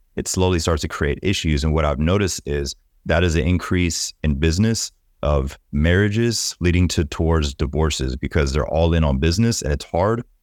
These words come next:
For some, it's nearly impossible to be present 'cause within ten minutes, they're like, "I need my phone, I need my laptop." Like, they think of these worst scenarios. It's like, all right, let's look at the historical data. How many times has X scenario happened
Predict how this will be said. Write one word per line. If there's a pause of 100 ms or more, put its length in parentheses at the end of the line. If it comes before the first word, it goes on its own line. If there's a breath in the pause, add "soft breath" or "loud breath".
For
some,
it's
nearly
impossible
to
be
present
'cause (420)
within
ten
minutes,
they're
like,
"I
need
my
phone,
I
need
my
laptop."
Like,
they
think
of
these
worst
scenarios.
It's
like, (720)
all
right,
let's
look
at
the
historical
data. (260)
How
many
times
has (280)
X (160)
scenario
happened